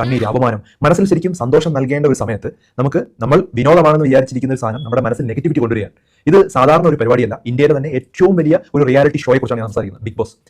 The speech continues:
ഇതെൻ്റെ ഒരു പേഴ്സണൽ ഒപ്പീനിയൻ ആണ്. Actually ഹിന്ദിയിൽ, ആ, സൽമാൻ ഖാനും അതുപോലെ മലയാളത്തിൽ നമ്മുടെ പ്രിയപ്പെട്ട മോഹൻലാലും ഒക്കെയാണ്, ആ, പ്രമുഖ താരങ്ങളായിട്ട് അവതരിപ്പിക്കുന്നത്. മില്യൺ കണക്കിന് ആളുകളാണ് ഇത് ദിവസവും, ആ, ഈ ഒരു പരിപാടി കാണുന്നത്. പക്ഷേ ഇന്ന് ശരിക്കും നമ്മൾ സംസാരിക്കുന്ന ഒരു കാര്യം എന്ന് പറഞ്ഞാൽ വളരെ ഗൗരവമായിട്ടുള്ള ഒരു വിഷയമാണ്.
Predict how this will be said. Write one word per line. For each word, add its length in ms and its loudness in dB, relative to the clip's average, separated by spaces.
ഇതെൻ്റെ 200 4
ഒരു 200 4
പേഴ്സണൽ 280 0
ഒപ്പീനിയൻ 240 -4
ആണ്. 80 -6
Actually 200 -6
ഹിന്ദിയിൽ, 340 0
ആ, 160 0
സൽമാൻ 240 0
ഖാനും 220 -2
അതുപോലെ 220 0
മലയാളത്തിൽ 280 -2
നമ്മുടെ 260 -8
പ്രിയപ്പെട്ട 260 -4
മോഹൻലാലും 380 -4
ഒക്കെയാണ്, 260 -6
ആ, 60 -4
പ്രമുഖ 280 0
താരങ്ങളായിട്ട് 480 -2
അവതരിപ്പിക്കുന്നത്. 640 -4
മില്യൺ 240 0
കണക്കിന് 240 -2
ആളുകളാണ് 360 -2
ഇത് 120 -8
ദിവസവും, 260 -4
ആ, 200 -2
ഈ 80 -2
ഒരു 100 -4
പരിപാടി 300 0
കാണുന്നത്. 220 -8
പക്ഷേ 280 0
ഇന്ന് 180 0
ശരിക്കും 280 -2
നമ്മൾ 240 -2
സംസാരിക്കുന്ന 440 -2
ഒരു 80 -6
കാര്യം 160 -2
എന്ന് 80 -6
പറഞ്ഞാൽ 240 -12
വളരെ 220 4
ഗൗരവമായിട്ടുള്ള 460 2
ഒരു 100 -6
വിഷയമാണ്. 240 -8